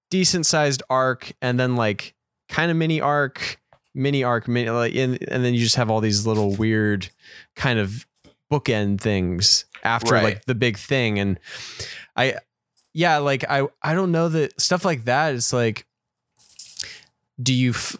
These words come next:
Speaker 1: like, who do you re-, not that you need to fault anyone, but, like, it's just kinda weird when you have to adapt stuff like that into one season,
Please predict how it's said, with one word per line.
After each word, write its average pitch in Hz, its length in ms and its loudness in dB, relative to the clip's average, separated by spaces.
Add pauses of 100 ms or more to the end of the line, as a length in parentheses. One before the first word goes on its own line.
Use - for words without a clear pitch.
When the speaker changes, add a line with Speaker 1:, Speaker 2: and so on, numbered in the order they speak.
(120)
Speaker 1:
like, 123 220 0
who 147 180 0
do 151 80 0
you 143 100 2
re-, 139 200 -2 (300)
not 175 180 0
that 147 60 0
you 131 100 2
need 120 160 0
to 101 60 -4
fault 113 340 0
anyone, 104 500 0
but, 104 180 0
like, 101 380 0 (160)
it's 156 140 0
just 196 140 2
kinda 165 200 0
weird 127 260 0
when 120 160 0
you 113 100 2
have 113 240 0
to 113 180 2
adapt 107 500 0
stuff - 360 0
like 98 240 -2
that 101 340 2 (400)
into 131 420 2
one 117 560 0
season, 92 840 2